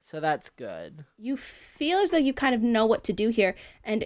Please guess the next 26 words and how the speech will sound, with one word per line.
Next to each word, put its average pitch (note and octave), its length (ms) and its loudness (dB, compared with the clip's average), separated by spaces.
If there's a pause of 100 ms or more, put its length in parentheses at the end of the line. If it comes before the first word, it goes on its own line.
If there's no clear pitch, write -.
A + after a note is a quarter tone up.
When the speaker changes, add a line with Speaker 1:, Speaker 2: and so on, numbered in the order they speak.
Speaker 2:
in A3+ 200 0
doing C#4 220 2
so, D4 100 0
you A3 160 0
put - 260 -4
two C4+ 160 -2
and A#3+ 140 0
two A3+ 100 0
together F#3+ 460 2
between F#3+ 320 -2
what F#3+ 140 -4
you G3+ 100 -4
see A3+ 360 2
on A3 100 2
the G3+ 80 2
side F#3+ 260 0
of F3+ 40 -6
the F3+ 60 -4
chalice F#3 540 -2
and F#3 200 -6
what F3+ 160 -6
you G3 160 -2
are F3+ 200 -2
urged G3+ 640 -2
to A3+ 120 -2
do. F#3 340 -2